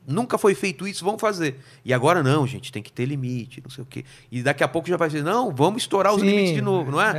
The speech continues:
Speaker 2: é, eu
Speaker 1: É
Speaker 2: acho que
Speaker 1: sempre
Speaker 2: tem.
Speaker 1: um, uma, uma briga de, um,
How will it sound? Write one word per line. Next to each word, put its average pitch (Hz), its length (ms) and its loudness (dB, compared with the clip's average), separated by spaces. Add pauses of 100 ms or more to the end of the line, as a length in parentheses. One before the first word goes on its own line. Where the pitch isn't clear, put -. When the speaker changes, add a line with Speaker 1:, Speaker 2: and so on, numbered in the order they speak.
(140)
Speaker 2:
é, 131 40 -2
eu 139 100 -2
Speaker 1:
É 156 60 2
Speaker 2:
acho 127 80 -2
que - 40 0
Speaker 1:
sempre 214 240 0
Speaker 2:
tem. 220 80 -2
Speaker 1:
um, 170 320 -6
uma, 139 240 -2 (100)
uma 139 180 0
briga 147 320 -2
de, 151 300 -6 (280)
um, - 80 -10